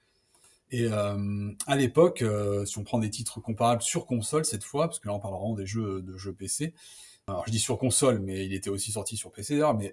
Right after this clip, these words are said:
F F sept, donc Final Fantasy sept, euh, sorti, euh, à l'origine en quatre-vingt-dix-sept, euh, sur PlayStation, lui c'est, euh, avant le remake, hein, bien sûr, euh, c'était quinze millions d'exemplaires vendus, dont plus d'un million sur P C.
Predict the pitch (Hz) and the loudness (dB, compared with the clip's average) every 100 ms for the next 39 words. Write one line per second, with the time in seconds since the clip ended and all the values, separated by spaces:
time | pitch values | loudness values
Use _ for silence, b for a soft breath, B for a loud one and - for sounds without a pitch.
0 | 123 117 110 - 160 160 - - 107 113 | -2 -2 -2 0 0 0 -6 -6 -4 -4
1 | - 107 107 104 - 147 - b b b | -6 -10 -10 -6 -2 -2 -4 b b b
2 | b b b - 95 98 120 - - 117 | b b b -8 -4 -4 -4 -4 -4 -2
3 | 98 98 104 104 120 110 107 - 107 101 | -2 -2 -4 -2 0 -2 -4 -8 -6 -4
4 | 120 - 110 104 - 123 113 95 - 95 | -4 -2 -4 -4 -4 -4 -6 -10 -10 -10
5 | 104 - 107 143 139 160 - - 135 135 | -10 -8 -2 0 2 2 2 0 0 -2
6 | 117 104 98 95 95 92 90 - - 123 | -4 -2 -2 -6 -8 -10 -14 -10 -2 2
7 | 131 120 104 _ 101 95 90 87 87 90 | 4 2 0 _ -12 -10 -10 -12 -12 -14
8 | 95 104 143 - 101 92 - 147 - B | -8 -4 -4 -4 -6 -8 -6 -4 -6 B
9 | B B B B - 92 90 87 85 82 | B B B B -10 -8 -6 -6 -6 -8
10 | - - 110 - 131 - 160 139 143 143 | -6 -6 -4 -2 0 6 6 6 4 6
11 | 127 117 120 113 123 107 107 110 143 165 | 6 4 2 0 0 0 0 2 2 2
12 | 175 120 135 127 - 123 143 135 135 147 | 2 0 -2 -2 -2 4 4 6 4 2
13 | - 117 110 101 120 143 | 0 -4 -4 -4 -4 -6